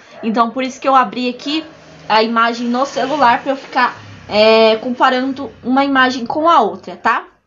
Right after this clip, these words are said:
Então, eu vou começar por aqui, então eu vou, venho aqui e dou um zoom, tá vendo? Pra eu começar a fazer, é, o, o decalque, tá? O decalque, ele é muito importante pra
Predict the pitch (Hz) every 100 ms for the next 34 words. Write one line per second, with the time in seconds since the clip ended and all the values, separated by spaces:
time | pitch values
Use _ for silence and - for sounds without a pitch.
0 | _ _ _ _ _ - - - _ -
1 | 240 233 294 294 302 254 269 254 247 240
2 | - 277 240 - 311 320 311 247 226 240
3 | 214 226 254 269 254 - 294 - 240 208
4 | 277 320 302 226 214 214 202 202 185 185
5 | 254 285 208 202 - _ - _ 208 208
6 | 233 220 226 - 220 247 233 240 - 269
7 | 220 240 262 _ _ _ - 196 202 202
8 | 196 190 190 202 226 - - 214 220 214
9 | 208 247 247 _ _ _ _ _ - _
10 | 196 202 226 - 190 196 - - 226 311
11 | - - 196 202 220 262 233 220 240 277
12 | 294 277 254 220 202 220 247 302 320 339
13 | 330 - - - - - 226 220 220 220
14 | 208 190 180 170